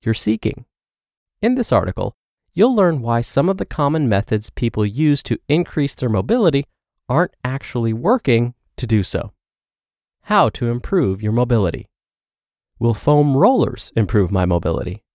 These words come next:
Foam rollers and massage devices are myth number one about mobility training. A driving factor for your mobility is your nervous system. Your brain, spinal cord, and nerves are deciding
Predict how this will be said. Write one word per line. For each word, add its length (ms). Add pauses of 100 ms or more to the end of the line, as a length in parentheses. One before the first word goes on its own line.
(800)
Foam 320
rollers 380
and 120
massage 420
devices 680 (140)
are 80
myth 220
number 240
one 420 (160)
about 340
mobility 460
training. 440 (760)
A 60
driving 380
factor 520
for 160
your 120
mobility 600 (160)
is 180
your 120
nervous 340
system. 440 (600)
Your 160
brain, 500 (360)
spinal 560
cord, 400 (260)
and 260
nerves 480 (240)
are 100
deciding 480